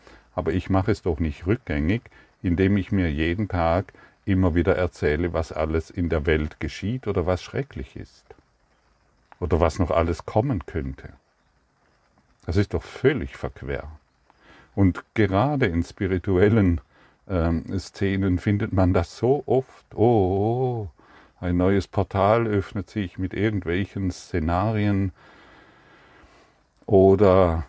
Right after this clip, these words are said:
ja, überall, wo du hinschaust, kannst du das natürlich finden. Und natürlich wird es so sein, wenn du dich diesem Kurs in Wundern zuwendest,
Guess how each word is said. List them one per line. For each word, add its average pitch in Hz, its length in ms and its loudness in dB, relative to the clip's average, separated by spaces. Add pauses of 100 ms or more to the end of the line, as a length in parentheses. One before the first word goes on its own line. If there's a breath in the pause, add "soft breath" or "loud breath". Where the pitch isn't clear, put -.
ja, 82 460 -8
überall, 101 540 2
wo 90 100 2
du 87 120 0
hinschaust, 85 760 -2
kannst 107 320 -6
du 110 40 -6
das 92 260 -6
natürlich 82 680 -6
finden. 85 920 -6 (1120 soft breath)
Und 98 300 2
natürlich 98 840 -2
wird 85 200 0
es 80 180 -6
so 80 180 0
sein, 90 480 -2
wenn 73 140 -4
du 73 100 -4
dich 76 260 -8
diesem 78 340 -6
Kurs 85 280 0
in 71 180 -8
Wundern 80 440 -2
zuwendest, 76 800 -4